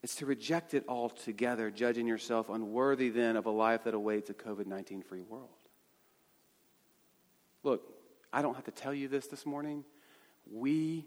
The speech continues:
weren't created to wear masks.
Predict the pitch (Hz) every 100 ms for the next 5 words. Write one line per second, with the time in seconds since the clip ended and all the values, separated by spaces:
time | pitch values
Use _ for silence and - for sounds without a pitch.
0 | - 107 135 139 160 - 135 123 123 123
1 | 123 117 120 110 117 117 113 104 107 117
2 | 110 - - -